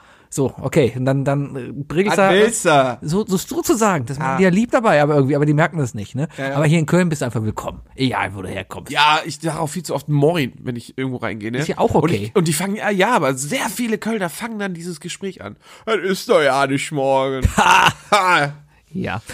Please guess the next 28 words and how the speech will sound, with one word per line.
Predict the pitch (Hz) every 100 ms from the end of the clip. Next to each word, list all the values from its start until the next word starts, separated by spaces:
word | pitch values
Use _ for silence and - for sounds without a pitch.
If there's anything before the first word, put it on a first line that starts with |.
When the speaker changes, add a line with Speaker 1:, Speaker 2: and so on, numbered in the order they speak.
| -
Speaker 2:
Nee, |
Speaker 1:
aber | 220
das, | 175 214
das, | 311
Speaker 2:
das | 330 294
Speaker 1:
das |
ist | -
das |
Tolle | - 131
an | 92 -
Köln. | 135
Hier | 233
kennt | 247 254 247
ihr | 226
irgendwie, | 196 202
man | 190 190
hat | 240
das | 254
Gefühl, | 208 226
jeder | 196 208
kennt | 196 180 156
jeden, | 190 196 185 - _
ähm, | 151 147 147 - _
man, | - 170 160
man | 185
ist | - 220 -
hier | - 180
quasi | 165 160 156 156 156 156